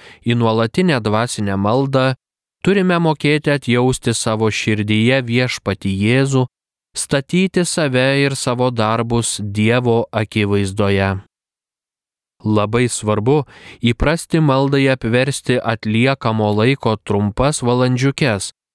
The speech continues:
tai yra, einant nuo vieno darbo prie kito, kur važiuojant, net einant pasivaikščioti, atitrūkstant nuo darbo,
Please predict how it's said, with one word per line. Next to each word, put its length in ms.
tai 160
yra, 300
einant 480
nuo 160
vieno 320
darbo 480
prie 240
kito, 400
kur 160
važiuojant, 840
net 240
einant 400
pasivaikščioti, 1120
atitrūkstant 880
nuo 160
darbo, 560